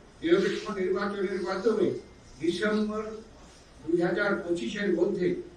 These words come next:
একটি জাতীয় সংসদ গঠনের জন্য অবিলম্বে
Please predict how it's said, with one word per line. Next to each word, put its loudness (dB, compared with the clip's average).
একটি -4
জাতীয় 2
সংসদ -2
গঠনের 2
জন্য 2
অবিলম্বে 4